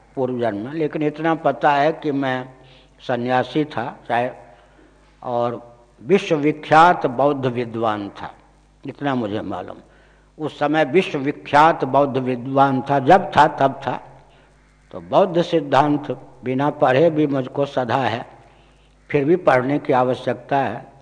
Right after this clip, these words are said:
और विद्यालय दिल्ली से भगा तो सबसे पहले मुझे दलाई लामा जी के संस्थान में ही ढूंढा गया कि ये करुण रस का व्यक्ति है, हो ना हो कि दलाई लामा जी के यहाँ ही ये बौद्ध भिक्षुक बन गया हो।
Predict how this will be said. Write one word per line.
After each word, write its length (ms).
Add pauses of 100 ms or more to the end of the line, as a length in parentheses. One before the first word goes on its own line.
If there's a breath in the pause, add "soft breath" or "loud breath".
(220)
और 480 (300)
विद्यालय 460
दिल्ली 360
से 160
भगा 640 (400 loud breath)
तो 80
सबसे 400
पहले 340
मुझे 320
दलाई 420
लामा 340
जी 160
के 160
संस्थान 600
में 120
ही 120
ढूंढा 380
गया 260 (720 loud breath)
कि 80
ये 140 (140)
करुण 380
रस 240
का 140
व्यक्ति 520
है, 360
हो 200
ना 160
हो 200
कि 160
दलाई 340
लामा 320
जी 180
के 140
यहाँ 280
ही 200
ये 80
बौद्ध 300
भिक्षुक 420
बन 220
गया 220
हो। 200